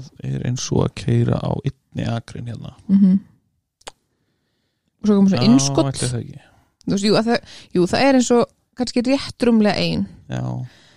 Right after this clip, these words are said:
Speaker 2: Það nær
Speaker 1: Ekki
Speaker 2: ekki,
Speaker 1: ein og hálf,
Speaker 2: nei,
Speaker 1: þetta er
Speaker 2: nær
Speaker 1: minni
Speaker 2: ekki því,
Speaker 1: það, sko.
Speaker 2: já. Og síðan annað slagið kemur svona, svona, hvað heitir það?
Speaker 1: Það var útskot bara.
Speaker 2: Já, útskot.
Speaker 1: Bara eins og í göngum hérna.
Speaker 2: Já.
Speaker 1: Svo í hérna Strákagöngum,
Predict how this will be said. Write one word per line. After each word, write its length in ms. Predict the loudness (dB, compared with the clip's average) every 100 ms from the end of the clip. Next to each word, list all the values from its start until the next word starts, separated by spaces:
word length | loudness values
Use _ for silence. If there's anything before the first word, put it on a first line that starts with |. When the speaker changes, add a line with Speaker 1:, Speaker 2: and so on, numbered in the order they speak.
| _ _ _ _
Speaker 2:
Það 120 | 0
nær 160 | 2 2
Speaker 1:
Ekki 140 | 2
Speaker 2:
ekki, 60 | 0
Speaker 1:
ein 120 | 0
og 80 | -4
hálf, 180 | -8 -2
Speaker 2:
nei, 180 | 0 2
Speaker 1:
þetta 120 | 2
er 80 | 2
Speaker 2:
nær 60 |
Speaker 1:
minni 140 | 4 2
Speaker 2:
ekki 140 | -2
því, 120 | -4
Speaker 1:
það, 120 | -4
sko. 100 | -4
Speaker 2:
já. 180 | -2 0 0 -2 _ _ -20 _ _
Og 180 | -6
síðan 220 | 2 2 2 _ _ _
annað 200 | -2 -2
slagið 360 | 0 2 2 0 -6
kemur 300 | 0 2 2
svona, 220 | 2 2 2 -2 -10 -20 _ _ _ _ _ _ _ -14
svona, 340 | -8 -4 -4
hvað 160 | -6 -8
heitir 180 | -8 -10
það? 100 | -16 -20 -20 -20 _ _
Speaker 1:
Það 180 | -2
var 100 | 0
útskot 360 | 0 -2 -4 -4
bara. 160 | -2 0
Speaker 2:
Já, 80 | 0
útskot. 260 | -2 -2
Speaker 1:
Bara 120 | -2 2
eins 80 |
og 80 | 2
í 60 | 2
göngum 400 | 2 2 2 4
hérna. 200 | 4 2
Speaker 2:
Já. 180 | 0 -2 -2
Speaker 1:
Svo 180 | 0 4
í 80 | 6
hérna 300 | 6 4 4 2 -2 -18 -20 -20 -20 _ _ _ _ _ _ _ -16
Strákagöngum, 840 | -12 -8 -6 -6 -8 -8 -6 -6